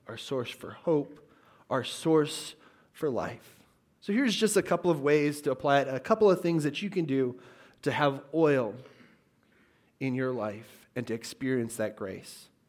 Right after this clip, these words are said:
And if you're gonna be watching for, for God to be at work in the world, the first thing you need to do is know what kind of things God does. Because you aren't gonna be able to notice what he's doing in the world if you don't know who he is or what he's all about.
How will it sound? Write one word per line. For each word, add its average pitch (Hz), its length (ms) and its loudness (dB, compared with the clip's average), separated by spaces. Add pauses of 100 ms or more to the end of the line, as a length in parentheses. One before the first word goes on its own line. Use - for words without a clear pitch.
(400)
And 180 100 8
if 196 120 2
you're 214 80 0
gonna 254 180 4
be 269 140 4
watching 208 480 0
for, 180 240 4
for 165 180 2
God 196 380 6
to 185 80 -6
be 180 80 8
at 151 100 8
work 170 180 4
in 165 100 4
the 147 60 4
world, 147 300 6 (140)
the - 100 0
first 254 400 0
thing 220 160 4
you 196 120 4
need 175 300 4
to 185 100 0
do 131 520 -2 (320)
is 175 240 6
know 202 160 4
what 269 220 6
kind 208 240 2
of 190 100 2
things 170 540 2 (100)
God 139 540 2 (360)
does. 123 720 -2 (720)
Because 190 240 4
you 208 80 8
aren't 262 140 6
gonna 240 120 4
be 226 80 4
able 220 160 12
to 190 100 8
notice 214 460 6
what 214 80 4
he's 196 160 2
doing 208 380 6
in 175 100 6
the 175 60 4
world 196 320 8
if 185 160 2
you 214 100 2
don't 226 320 4
know 190 280 8
who 226 240 0
he 196 200 4
is 208 240 8
or 170 80 6
what 190 200 4
he's 185 220 0
all 160 240 2
about. 208 360 4